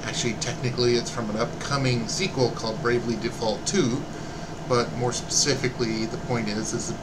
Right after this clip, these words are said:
you know, Bravely Default. Bravely Default came out on the Nintendo three D S and was a huge hit, despite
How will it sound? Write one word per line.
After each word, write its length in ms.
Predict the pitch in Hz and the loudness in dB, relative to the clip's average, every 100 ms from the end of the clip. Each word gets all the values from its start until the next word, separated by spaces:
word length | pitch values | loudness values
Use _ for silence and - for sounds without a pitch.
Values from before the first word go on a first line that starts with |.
| - 117 | -6 -6
you 60 | |
know, 60 | 104 | -4
Bravely 360 | - - - 104 | -4 -4 -2 -2
Default. 420 | 117 - 123 - - - - - | -2 2 2 2 -6 -8 -8 -2
Bravely 320 | 143 170 175 | 4 6 6
Default 640 | 170 139 - 269 233 - - - | 4 0 2 6 6 4 -2 -4
came 280 | 160 160 156 | -2 0 2
out 240 | 143 147 - | 2 0 0
on 360 | 127 139 131 | 2 2 2
the 80 | 123 | 0
Nintendo 720 | 127 127 123 - 147 139 135 127 | 2 2 0 -2 -4 -2 0 -2
three 220 | 143 131 | -2 -2
D 180 | 127 135 | 0 2
S 440 | 120 - - - - - - - - - - - | 2 0 -4 -6 -8 -8 -8 -8 -8 -8 -8 -4
and 480 | 120 117 113 113 110 - | 0 2 2 0 -2 -4
was 160 | 123 120 | -2 -2
a 40 | - | -2
huge 640 | - - 226 240 233 - | -2 0 4 4 4 2
hit, 420 | 226 165 - - - - - - - - | 2 2 0 -8 -8 -8 -8 -8 -10 -4
despite 560 | - - - 226 277 | 2 4 2 0 0